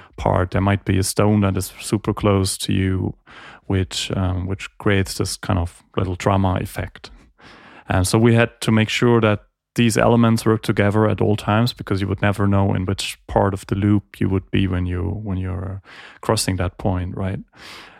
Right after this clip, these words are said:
And so this was, uh, a new thing to me as well, but, uh, I think we, we managed to, to work it out pretty well in the end.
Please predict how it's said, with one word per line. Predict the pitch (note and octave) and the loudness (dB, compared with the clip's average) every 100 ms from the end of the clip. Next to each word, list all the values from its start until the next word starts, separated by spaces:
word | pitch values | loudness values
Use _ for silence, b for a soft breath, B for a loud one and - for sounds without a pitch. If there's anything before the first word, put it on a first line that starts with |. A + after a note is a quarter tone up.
| B - | B -4
And | - G2 F#2+ F#2+ G2 G#2 - | -2 0 0 -2 -4 -6 -6
so | - A2+ | -2 0
this | C#3 | 2
was, | D3 B2+ - - | 2 0 -2 -2
uh, | G2+ G2+ G2+ G2+ G2+ G2+ A#2 G2+ G#2 - _ _ - | 0 2 2 0 -2 -6 -12 -14 -14 -16 _ _ 0
a | |
new | A2+ A#2 C3 | 4 4 4
thing | - D3 | 2 0
to | - | 2
me | C3 C3 | 2 4
as | B2+ | 4
well, | A#2 D3 | 2 0
but, | D#3 G#2 - A2 | 0 -2 -4 -2
uh, | G2+ G2 | 0 0
I | G2+ | 0
think | - B2+ | -2 -2
we, | A#2 G2+ G2+ | 0 0 0
we | G#2 | 2
managed | G#2 G#2 G#2 - | 2 2 0 -2
to, | G2 F#2+ G2 G#2 | -4 -2 -4 -6
to | G#2 | -6
work | G#2+ - | -4 -2
it | G#2 | -2
out | G2 - | -2 -4
pretty | G2+ | -4
well | F#2 F#2 | -2 -2
in | F#2+ G2 | -4 -4
the | F#2+ | -4
end. | F#2 G2+ | -4 -8